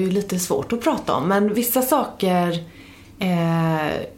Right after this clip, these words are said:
som man har upplevt genom till exempel när man mediterar eller kommer ner i varv och börjar lyssna inåt. Vissa såna saker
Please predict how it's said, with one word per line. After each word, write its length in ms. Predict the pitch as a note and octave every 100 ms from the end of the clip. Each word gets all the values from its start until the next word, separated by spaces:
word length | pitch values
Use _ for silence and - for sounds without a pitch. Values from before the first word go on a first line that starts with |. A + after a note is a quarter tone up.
| - - - - -
som 320 | - G3 F3
man 360 | E3 D#3+ E3 D#3+
har 240 | D#3+ F3+
upplevt 840 | E3 A3 - - E3 D#3+ - - -
genom 680 | G#3 F#3+ F3+ D#3 D#3+ C4 D#4+
till 200 | - E4+
exempel 760 | E4 A#3+ D#3+ D#3 E3 D#3+ D#3 D#3+
när 260 | E3 D#3+ G3
man 220 | B3+ B3+
mediterar 1000 | B3+ C4 - A3+ G3+ F#3 F#3 F#3 F3+ F3
eller 180 | F3 E3
kommer 300 | E3 F3 F3
ner 200 | E3+ E3
i 100 | E3
varv 520 | E3 D#3+ D#3+ D#3+ D#3+
och 80 | D#3
börjar 180 | D#3+ D3+
lyssna 360 | E3 - E3+
inåt. 720 | F#3+ E3+ D#3+ B3+ E4 - - - - - - - - - -
Vissa 360 | A3+ A#3 B3+
såna 360 | B3+ B3 F3 F#3+
saker 720 | - G#3+ - - D#3 D3+